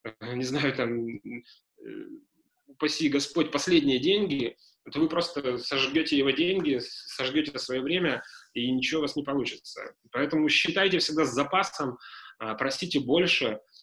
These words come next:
Если, там, не дают, м, столько, сколько надо, на меньше никогда не согласа-,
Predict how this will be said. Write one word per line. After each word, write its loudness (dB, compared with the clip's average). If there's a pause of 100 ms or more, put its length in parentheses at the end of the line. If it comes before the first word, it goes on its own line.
(140)
Если, 0
там, -2
не -2
дают, 6
м, -10
столько, -4
сколько 0
надо, 2
на 0
меньше 0
никогда -4
не -2
согласа-, -6